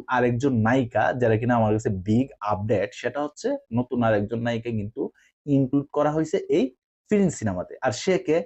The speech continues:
সে হচ্ছে ওপার বাংলার জনপ্রিয় চিত্রনায়িকা জ্যোতির্ময়ী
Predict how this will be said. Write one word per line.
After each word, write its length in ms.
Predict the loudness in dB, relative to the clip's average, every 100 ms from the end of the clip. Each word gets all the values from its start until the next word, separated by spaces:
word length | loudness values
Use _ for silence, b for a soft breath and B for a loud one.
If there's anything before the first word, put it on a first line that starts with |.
| b b b
সে 200 | -2 2
হচ্ছে 340 | 4 2 2 2 2 0 -2
ওপার 300 | -2 0 2
বাংলার 380 | 2 4 4 2
জনপ্রিয় 440 | 2 0 0 2 2 0
চিত্রনায়িকা 720 | -8 -4 -2 0 0 0 -2 -2 -2 -2
জ্যোতির্ময়ী 640 | 0 2 2 2 2 0